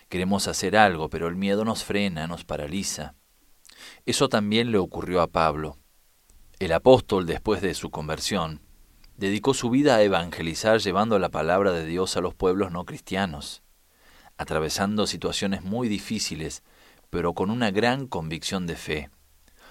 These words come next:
Hubo momentos en los que, a pesar de su fe, tuvo miedo, como cualquier ser humano.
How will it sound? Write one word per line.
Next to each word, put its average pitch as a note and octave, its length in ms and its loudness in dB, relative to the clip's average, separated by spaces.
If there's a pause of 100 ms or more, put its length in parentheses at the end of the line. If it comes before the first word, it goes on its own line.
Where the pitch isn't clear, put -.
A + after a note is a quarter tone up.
(280)
Hubo G#2 260 0
momentos G2+ 540 0
en E2 100 -4
los D2+ 100 -8
que, E2 100 -4
a D2+ 100 -4
pesar G2+ 380 0
de F2+ 100 0
su G2 140 -8
fe, F#2+ 360 -4 (100)
tuvo F#2 240 -2
miedo, F2+ 460 -2 (400)
como F#2+ 240 -4
cualquier G2 420 0
ser E2 180 -6
humano. D#2 440 -10